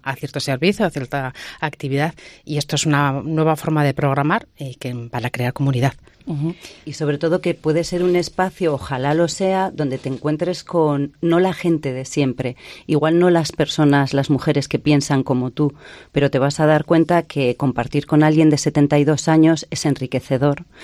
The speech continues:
Speaker 3: compartir con alguien que tiene veintidós, si tú tienes cincuenta, es energizante, o <laughs> no,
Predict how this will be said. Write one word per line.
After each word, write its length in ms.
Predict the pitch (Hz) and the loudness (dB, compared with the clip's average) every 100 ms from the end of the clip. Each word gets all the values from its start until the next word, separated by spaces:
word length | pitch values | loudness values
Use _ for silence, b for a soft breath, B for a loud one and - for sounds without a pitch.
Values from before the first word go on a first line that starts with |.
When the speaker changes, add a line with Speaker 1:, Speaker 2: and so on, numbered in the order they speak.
| B B | B B
Speaker 3:
compartir 500 | 139 131 135 143 143 | -4 -2 -2 -2 -2
con 160 | 151 | 2
alguien 220 | 151 143 147 | 2 4 2
que 100 | 143 | 2
tiene 220 | 147 139 | 4 4
veintidós, 640 | 139 135 139 151 151 - | 4 2 2 2 2 -2
si 160 | - - | -8 -6
tú 140 | 151 | -2
tienes 280 | 151 143 139 | 2 2 2
cincuenta, 600 | - 135 151 143 156 160 B B B - | 0 2 4 4 2 -2 B B B -2
es 420 | 151 147 - - _ _ _ _ | 0 0 -6 -10 _ _ _ _
energizante, 1200 | - 147 135 123 - 143 - 147 - 151 175 - 139 | -2 0 0 -6 -6 -6 -4 -6 0 2 2 0 0
o 180 | 135 | 2
<laughs> 0 | |
no, 260 | 139 202 170 | 2 4 2